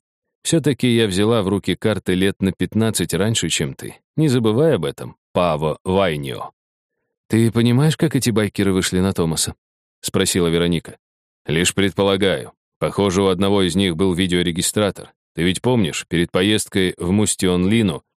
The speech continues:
я пытался замазать номера, чтобы они нигде не засветились. Тебе ещё не понравилось тогда, что машина грязная".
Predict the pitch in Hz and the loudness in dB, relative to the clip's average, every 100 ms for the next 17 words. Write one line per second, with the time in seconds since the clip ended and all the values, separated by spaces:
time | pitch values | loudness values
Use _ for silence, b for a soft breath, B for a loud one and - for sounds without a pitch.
0 | - 85 92 90 101 87 82 98 92 76 | -2 -2 0 0 0 0 0 0 -2 -4
1 | 87 90 98 107 85 - 78 85 87 85 | -2 0 0 0 -2 -4 -2 0 0 0
2 | 90 101 82 78 - 92 110 - - - | 0 0 0 -2 -2 -2 0 -2 -6 -14
3 | _ _ _ - 82 92 101 98 85 101 | _ _ _ -2 0 2 2 0 0 0
4 | 107 104 87 82 - 87 92 - 90 95 | 2 2 0 0 -4 -2 -2 0 -2 -2
5 | - 92 76 76 69 - 57 | 0 0 0 -4 -4 -6 -12